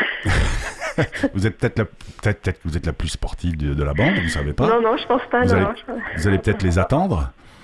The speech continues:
Speaker 2: On verra, oui.
Speaker 1: <laughs> Et, et, et alors, donc vous êtes sur la Vélodyssée. Ouais, en gros, votre tour, il est, c'est une boucle autour de la Vélodyssée, hein, c'est ça ?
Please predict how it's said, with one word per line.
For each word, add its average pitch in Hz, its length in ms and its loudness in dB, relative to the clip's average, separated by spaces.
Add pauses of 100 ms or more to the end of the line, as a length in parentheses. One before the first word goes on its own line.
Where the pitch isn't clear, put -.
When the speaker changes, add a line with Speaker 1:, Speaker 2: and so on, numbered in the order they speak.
(380)
Speaker 2:
On 202 60 2
verra, 214 320 2
oui. 208 460 -2 (140)
Speaker 1:
<laughs> 151 260 -6
Et, 135 380 2
et, 135 420 -2
et 143 40 6
alors, 123 280 4
donc 101 260 0
vous 117 100 4
êtes 127 120 2
sur 127 100 2
la 123 100 4
Vélodyssée. 127 760 2 (520)
Ouais, 127 200 2
en 107 260 4
gros, 110 160 2
votre 139 180 2
tour, 160 200 4
il 127 100 4
est, 120 120 6
c'est 120 120 2
une 113 100 4
boucle 131 280 2
autour 123 180 2
de 120 60 0
la 117 40 4
Vélodyssée, 110 460 2
hein, 92 80 4
c'est 92 100 -2
ça ? 131 240 -2